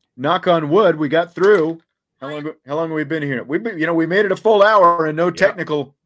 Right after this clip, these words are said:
Speaker 1: <laughs> things on my end, unlike yesterday. So, yes.
Speaker 2: <laughs>
Speaker 1: All right. Well, I will talk to you later,
Speaker 2: Yes, sir.
Speaker 1: Vince.
Speaker 2: I will be there.
Speaker 1: All right. Sounds good. And, uh,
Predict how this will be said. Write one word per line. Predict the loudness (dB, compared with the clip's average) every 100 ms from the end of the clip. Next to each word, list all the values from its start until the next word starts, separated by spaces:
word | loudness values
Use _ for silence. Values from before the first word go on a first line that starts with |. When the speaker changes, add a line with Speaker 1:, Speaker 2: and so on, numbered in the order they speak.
| _
Speaker 1:
<laughs> | _
things | -20 -10 -4 -4 0
on | 0 2
my | 2 2
end, | 0 -2 -2
unlike | -4 -4 -6 -6
yesterday. | -6 -8 -8 -12 -12 -14
So, | _ -6 -6 -6 _ _ _ _ -16
yes. | -4 -2 -2 -2 -6 -8
Speaker 2:
<laughs> | -6 -6 -4 -6 -6 -8 -8 -12 -12 -14 _ -20 _ -20 -20 _ _ _ -20 _ -20 _ _ _ -12 -12 -16 -20 -20 _ _ _ _ _
Speaker 1:
All | 0 4
right. | 4 2 0
Well, | 2 4 4 0 _
I | -2
will | -2 0
talk | 0 -2
to | -4
you | -6 -4
later, | -2 -2 -2 -6 _ _
Speaker 2:
Yes, | -12 -4
sir. | -2 -2
Speaker 1:
Vince. | -4 -12 _ _
Speaker 2:
I | -14 -12
will | -10
be | -8
there. | -6 -6 -8 _ _ -16
Speaker 1:
All | -12
right. | -10 -12 -14 _
Sounds | -10 -10 -10
good. | -8 -6 -6
And, | -8 -10 -10 -8
uh, | -8 -8 -10